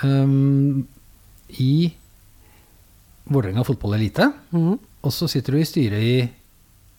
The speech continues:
Speaker 1: ah, nå må du hjelpe meg her, nå spør jeg.
Speaker 2: Ja.
Speaker 1: A S E?
Speaker 2: Ja, stemmer.
Speaker 1: Ja. Eh, og du har vært i styret ganske lenge. Du har vært nestleder før du ble leder. Hvor lenge var du det?
Speaker 2: Jeg kom inn i styret i tjue sytten og, og ble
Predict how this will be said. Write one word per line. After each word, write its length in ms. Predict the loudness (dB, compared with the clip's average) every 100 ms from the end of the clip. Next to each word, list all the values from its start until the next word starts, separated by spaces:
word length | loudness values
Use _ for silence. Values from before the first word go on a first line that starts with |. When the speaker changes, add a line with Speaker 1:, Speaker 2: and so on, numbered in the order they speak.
| _ _ -6
Speaker 1:
ah, 140 | -2 2
nå 80 |
må 80 | 4
du 60 | 2
hjelpe 160 | 2 0
meg 120 | 0
her, 100 | 0 0
nå 80 | -2
spør 180 | -2 0
jeg. 160 | 0 0
Speaker 2:
Ja. 120 | 2 2
Speaker 1:
A 120 | 2
S 140 | 2
E? 120 | 0 0 0
Speaker 2:
Ja, 140 | -2 -2
stemmer. 320 | -4 0 0
Speaker 1:
Ja. 200 | 0 0 0 -6 -20 -20 -20 -20 -20 -4
Eh, 340 | 0 2 2 0
og 160 | -2 0
du 220 | 0 0
har 380 | 0 -2 0 2
vært 500 | 0 -4 -6 _ -20 -4
i 280 | -2 0 -2
styret 340 | -4 -4 -2
ganske 240 | -2 -2 -2
lenge. 140 | 0
Du 80 | 0
har 80 | 0
vært 100 | -2
nestleder 540 | -6 -8 -4 -2 -2
før 140 | -2 -4
du 60 |
ble 100 | -2 -2
leder. 320 | -2 -2 -4 -6 -20 -20 -20 -20 -20 -20 -20 -20 -4
Hvor 80 | 0
lenge 180 | 2
var 100 | 0
du 60 | 0
det? 120 | -2 -4 -14 -20 -20 -20 -20 -20 -20 -6
Speaker 2:
Jeg 100 | -2
kom 140 | 0 2
inn 80 |
i 40 | 2
styret 320 | 0 0 2
i 80 | 0
tjue 280 | 0 0 0
sytten 480 | -2 -6 -2 2
og, 420 | 2 2 2 0 0
og 160 | -2
ble 180 | 0 0